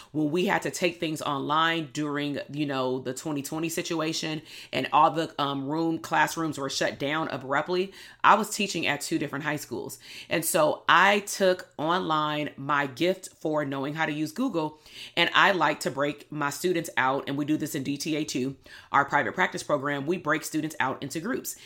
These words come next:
And from time to time, I may want them to work on a shared document where group A does workbook A, group B does workbook or worksheet B.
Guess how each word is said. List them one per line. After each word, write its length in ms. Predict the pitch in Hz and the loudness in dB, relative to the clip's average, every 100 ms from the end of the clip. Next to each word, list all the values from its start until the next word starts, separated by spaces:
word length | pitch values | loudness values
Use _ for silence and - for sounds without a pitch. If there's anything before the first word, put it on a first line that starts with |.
| - - - | -18 -8 -2
And 140 | 170 | 0
from 140 | 170 | 0
time 240 | - 156 147 | 0 0 0
to 60 | |
time, 480 | 135 196 233 165 160 - | -2 0 2 0 0 2
I 140 | 151 | 4
may 140 | 180 | 4
want 240 | 175 160 - | 0 0 -2
them 100 | 147 | -4
to 120 | - | -2
work 320 | 135 151 160 | 0 -2 -2
on 120 | 156 147 | -4 -2
a 60 | |
shared 480 | 139 - 139 143 127 | -4 -2 0 -2 0
document 380 | 165 240 180 143 | 0 0 0 -4
where 600 | 147 127 147 143 131 135 - - - | -4 -2 -2 0 -2 -6 -16 -18 2
group 260 | 175 180 - | 4 4 4
A 380 | 170 180 208 - - | 4 4 2 -2 -4
does 200 | 151 160 | -2 0
workbook 560 | 151 202 196 - 117 - | 4 4 4 -4 -4 -4
A, 240 | 101 - - - 131 | -6 -6 -14 -20 0
group 360 | 165 185 127 | 4 4 4
B 340 | 151 170 185 - - | 0 2 0 -4 -4
does 220 | 131 170 139 | 0 2 2
workbook 640 | 170 180 180 127 165 151 | 4 4 2 2 2 2
or 60 | |
worksheet 480 | 139 156 - 156 107 | 0 0 -2 -4 -2
B. 280 | 160 117 | -2 -2